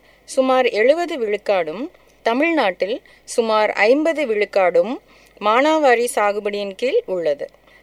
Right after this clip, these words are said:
நமது நாட்டின் மொத்த உணவு உற்பத்தியில் ஐம்பது விழுக்காடு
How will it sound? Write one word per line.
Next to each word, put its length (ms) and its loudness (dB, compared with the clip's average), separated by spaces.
நமது 300 2
நாட்டின் 440 -2
மொத்த 440 -2
உணவு 340 0
உற்பத்தியில் 640 0
ஐம்பது 480 2
விழுக்காடு 560 0